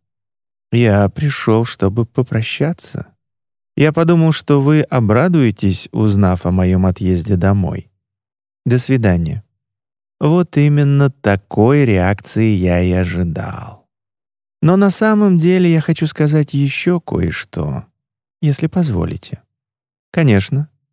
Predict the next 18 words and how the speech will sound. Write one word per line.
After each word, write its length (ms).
У 60
меня 240
есть 320
целый 300
вечер. 480
По 120
правде 500
сказать, 680
я 240
бы 160
хотел 480
вас 260
поблагодарить 800
лично. 640
Сесилия 580
удивлённо 640
приподняла 600
брови. 460